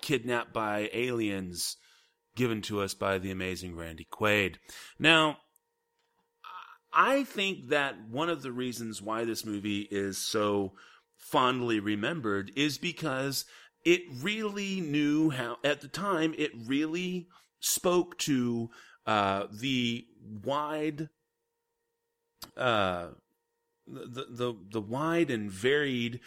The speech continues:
and storied differences in the way people looked at and believed in aliens. Also, we're at the height of the X-Files. Um, we are having all this wonderful stuff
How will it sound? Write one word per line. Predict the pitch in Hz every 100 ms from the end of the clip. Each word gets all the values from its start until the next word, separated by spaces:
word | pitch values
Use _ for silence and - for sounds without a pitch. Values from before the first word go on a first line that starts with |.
| - -
and | 139 143 135
storied | - - 175 175 170 151 120 107
differences | 156 147 123 - 107 104 -
in | 123 120
the |
way | 113 117 120
people | 117 - 123 - 113 113 104 101
looked | 131 - 104
at | 98 101 -
and | 107 101
believed | 101 104 110 110 98
in | 95 -
aliens. | 117 123 90 71 - - - -
Also, | - 220 240 - 120 120
we're | 131 139
at | 139 -
the | 127 110
height | 131 147 123
of | 107
the | 107
X-Files. | 92 - - 87 78 85 127 - - - - -
Um, | 110 104 101 101
we | 110 127 131
are | 127
having | 131 120 120 117
all | 113 135 170 160
this | 147 -
wonderful | 123 117 107 113
stuff | - - 113 113 -